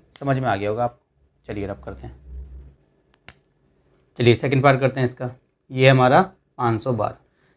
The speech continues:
ये पाँच सौ बारह आठ का होता है, आठ को तीन बार मल्टीप्लाई करोगे पाँच सौ बारह आएगा, लेकिन हमें सक्सेसिव सब्ट्रैक्शन से करना है। तो सबसे पहले पाँच सौ बारह में से माइनस करेंगे एक, तो हमारा आएगा पाँच सौ ग्यारह, ठीक है।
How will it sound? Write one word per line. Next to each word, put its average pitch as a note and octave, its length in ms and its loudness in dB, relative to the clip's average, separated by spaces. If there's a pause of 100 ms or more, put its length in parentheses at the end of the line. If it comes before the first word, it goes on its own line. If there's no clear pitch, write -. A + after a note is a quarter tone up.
ये D#3 100 -2
पाँच D#3 260 2
सौ E3 60 0
बारह D#3+ 160 6
आठ B2+ 280 2
का C3+ 100 -2
होता B2 180 0
है, A#2 60 4
आठ B2 180 4
को D#3 80 -4
तीन C#3 200 0
बार C#3 100 6
मल्टीप्लाई C3 360 2
करोगे C#3 200 2
पाँच A#2+ 240 2
सौ B2 100 -2
बारह A2+ 200 6
आएगा, C3+ 220 6
लेकिन B2 240 2
हमें C3 180 2
सक्सेसिव D3+ 460 -2
सब्ट्रैक्शन C3+ 420 -6
से B2 120 4
करना G#2 260 -4
है। C#3 120 -6 (320)
तो - 80 -20
सबसे E3 320 0
पहले G#2 300 0 (160)
पाँच C3+ 260 4
सौ D#3 100 0
बारह B2+ 240 6
में B2+ 120 -2
से A#2+ 120 -10
माइनस B2 240 0
करेंगे B2 260 -2
एक, B2+ 220 -2
तो C#3+ 80 -4
हमारा A#2+ 260 4
आएगा A2+ 220 4
पाँच A2 340 -4
सौ A#2 80 -10
ग्यारह, A2 340 -2 (720)
ठीक C3+ 120 -4
है। E3+ 160 -2